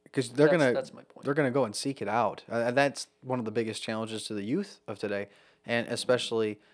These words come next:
Speaker 1: with something in my, in, in my young adult group that I lead at another church, is that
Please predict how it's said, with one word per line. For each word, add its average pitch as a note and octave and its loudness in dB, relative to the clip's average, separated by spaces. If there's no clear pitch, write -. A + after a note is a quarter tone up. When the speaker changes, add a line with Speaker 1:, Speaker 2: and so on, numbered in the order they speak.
Speaker 1:
with A#2 -6
something A#2 0
in A2+ -4
my, G#2+ -4
in, G#2+ -4
in A#2 -2
my G#2+ 0
young A2 0
adult G#2+ 2
group A2 -8
that G#2+ -4
I G#2+ -2
lead A2 -6
at G#2+ -4
another B2+ -4
church, A2 -4
is A2 0
that A2 4